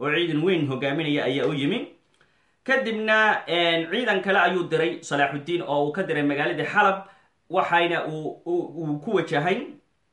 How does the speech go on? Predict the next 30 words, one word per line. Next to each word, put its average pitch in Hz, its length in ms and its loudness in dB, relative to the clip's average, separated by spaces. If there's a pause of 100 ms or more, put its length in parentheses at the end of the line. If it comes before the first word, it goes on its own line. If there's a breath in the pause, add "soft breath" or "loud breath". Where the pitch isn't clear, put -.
(500)
in 185 260 -4
ay 151 260 -4
aadaan 160 680 2 (340 soft breath)
magaalada 160 500 0
Antakiya 147 520 2
la 120 60 -2
yidhahdo. 104 300 -10
Antakiya 185 520 2
markaa 196 320 0
waa 170 220 2
waqooyiga, 190 840 0
een, 127 420 0
een, 104 600 -8 (880)
dhulka 185 320 -2
Sham 143 400 0
weeyaan. 117 280 -2
Iminka 180 280 -2
Antakiya 160 460 0
Turkiga 151 320 -4
ay 131 60 -2
ku 135 80 -8
taallaa 107 240 -6
dabcan. 120 400 -2 (300 loud breath)
Marka 185 580 4
Antakiya 165 520 2
waxaa 156 160 0
haysta 147 280 0
Nasrani 151 480 2
ayaa 131 260 0
haysata. 131 480 -4